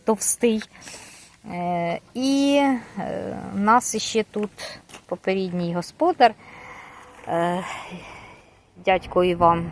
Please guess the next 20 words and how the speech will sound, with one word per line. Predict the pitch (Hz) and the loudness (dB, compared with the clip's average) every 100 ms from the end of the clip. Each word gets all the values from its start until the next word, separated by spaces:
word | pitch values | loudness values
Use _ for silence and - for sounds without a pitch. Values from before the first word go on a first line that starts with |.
| - | -10
що | - 185 | -4 -2
жив | 175 170 170 | 0 -2 -4
в | |
цьому | - 175 170 | -2 0 0
будинку, | 165 165 160 160 165 | -2 -4 -4 -6 -8
це | - 160 | -10 -10
давня | 170 165 156 165 208 | 0 2 2 2 -6
хата, | - 262 269 285 - - - - - - - - | 0 0 2 0 0 -10 -14 -16 -16 -18 -14 -8
е, | 190 202 202 202 202 202 196 180 - 202 | -4 -4 -6 -6 -6 -6 -8 -10 -12 -10
дуже | 190 220 208 196 | -2 0 2 0
п'ятдесятих | 196 196 - 185 - 190 180 - | 2 0 0 -4 2 4 4 0
років, | 180 170 240 294 311 - - - - - - - - - _ 262 | -2 -2 0 2 0 -6 -20 -20 -20 -20 -20 -20 -20 -20 _ -4
і | 285 302 311 302 | 0 4 4 4
вона, | 262 269 277 302 311 311 - - - - - | 6 6 8 8 6 2 -4 -14 -12 -8 -8
м, | - 165 165 160 160 165 - _ _ _ _ _ _ _ _ _ _ _ _ _ - | -8 -8 -8 -10 -10 -14 -16 _ _ _ _ _ _ _ _ _ _ _ _ _ -16
була | 170 202 254 311 | -2 4 8 6
вкрита | - - 233 254 208 | 4 6 6 8 4
черепицею, | - 247 240 - 175 - - 214 277 269 - - - | 4 2 2 2 -2 -2 -4 -2 -2 -6 -14 -16 -2
старою | - - 226 226 180 165 | 2 6 8 8 4 2
черепицею. | - 196 180 - 151 147 - 226 262 | 2 2 0 -4 -4 0 0 2 -2